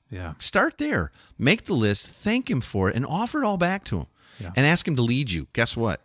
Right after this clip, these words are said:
Speaker 2: <laughs> He's
Speaker 1: He
Speaker 2: been
Speaker 1: will.
Speaker 2: probably been waiting to. <laughs> Yeah.
Speaker 1: That is a really helpful, practical example. Okay, what would you say is next?
Speaker 2: Okay, so there are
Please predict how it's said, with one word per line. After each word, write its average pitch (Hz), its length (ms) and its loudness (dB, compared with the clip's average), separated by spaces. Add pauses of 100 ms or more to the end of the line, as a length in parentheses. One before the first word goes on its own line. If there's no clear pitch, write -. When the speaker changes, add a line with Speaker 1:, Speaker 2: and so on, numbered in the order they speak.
(100)
Speaker 2:
<laughs> - 200 -6
He's 131 260 2
Speaker 1:
He 123 60 0
Speaker 2:
been 151 100 4
Speaker 1:
will. 170 80 2
Speaker 2:
probably 131 220 4
been 113 180 4
waiting 104 360 2
to. 98 220 -6
<laughs> - 40 -20
Yeah. 147 320 0 (240)
Speaker 1:
That 156 140 0
is 151 120 2
a 127 80 0
really 131 380 0
helpful, 110 440 -6
practical 98 640 -6
example. 90 480 -12 (480)
Okay, 180 160 4
what 185 140 4
would 175 100 2
you 175 60 -2
say 180 100 0
is 139 100 2
next? - 520 -4 (520)
Speaker 2:
Okay, 120 300 2
so 120 180 0
there 156 280 2
are 113 260 2